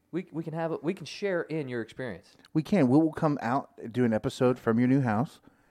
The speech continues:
Speaker 2: and we'll sing Our House. It'll be great.
Speaker 1: That's right. Absolutely.
Speaker 2: We'll make you, we'll make you f-, internet famous.
Speaker 1: That's right. So today's episode,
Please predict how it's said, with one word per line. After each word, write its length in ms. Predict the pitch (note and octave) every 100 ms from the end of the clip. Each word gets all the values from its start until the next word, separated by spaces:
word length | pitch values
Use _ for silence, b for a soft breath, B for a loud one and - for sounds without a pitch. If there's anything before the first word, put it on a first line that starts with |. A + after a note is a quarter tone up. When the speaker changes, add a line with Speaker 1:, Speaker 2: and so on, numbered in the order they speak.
| b
Speaker 2:
and 140 | A2+ A2
we'll 100 | G#2+
sing 380 | - A#2 A2+ -
Our 480 | A#2 A#2+ B2+ A#2+ A2+
House. 340 | A2+ A2+ A2 - - _ _ _
It'll 80 | A#2
be 80 | G#2+
great. 240 | G#2+ F#2+ -
Speaker 1:
That's 160 | A#2+
right. 240 | C3 C#3+ - -
Absolutely. 440 | B2+ A#2 A#2+ A#2+
Speaker 2:
We'll 60 | C#3
make 200 | D3+ -
you, 80 | A#2+
we'll 100 | C3+
make 200 | D#3+ C#3+
you 80 | A2+
f-, 180 | - -
internet 360 | C#3+ C#3 G#2
famous. 460 | - A#2 F#2 - -
Speaker 1:
That's 180 | F#2+ -
right. 180 | A#2+ -
So 120 | C3+
today's 360 | C3+ D3 F3
episode, 480 | D#3+ C#3+ - A#2 E2+